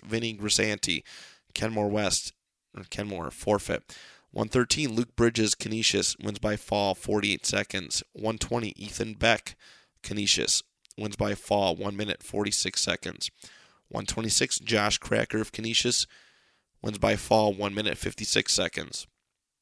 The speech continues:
One thirty-two, Nick Mecca, Canisius, wins by fall, three minutes, fifteen seconds.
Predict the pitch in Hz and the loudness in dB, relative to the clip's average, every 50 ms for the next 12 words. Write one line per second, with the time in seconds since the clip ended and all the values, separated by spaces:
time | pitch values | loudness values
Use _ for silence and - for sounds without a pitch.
0 | _ _ _ _ _ _ - - - _ _ _ _ _ _ _ _ - - 107 | _ _ _ _ _ _ -14 -14 -14 _ _ _ _ _ _ _ _ -6 -4 -4
1 | 107 - 110 120 123 - - 147 127 110 110 117 - - 110 120 123 - - 107 | 0 0 0 0 2 0 0 0 0 0 0 -2 -2 0 2 2 4 4 2 0
2 | 101 - - 104 107 107 101 - - 64 - - - - - 110 107 - - 113 | -2 0 -2 -2 0 0 0 0 0 0 0 0 -2 -2 -6 -8 -4 0 2 2
3 | 110 104 - - - 104 104 95 82 - - - 110 110 110 107 104 95 - - | 2 0 -2 0 0 2 2 2 0 -4 -4 -6 -6 -4 -4 -4 -4 -4 -4 -4
4 | - 107 - - - 107 104 95 - - 95 87 - - 85 73 - - | -4 -4 -4 -4 -6 -6 -4 -4 -4 -4 -4 -4 -6 -8 -8 -8 -8 -10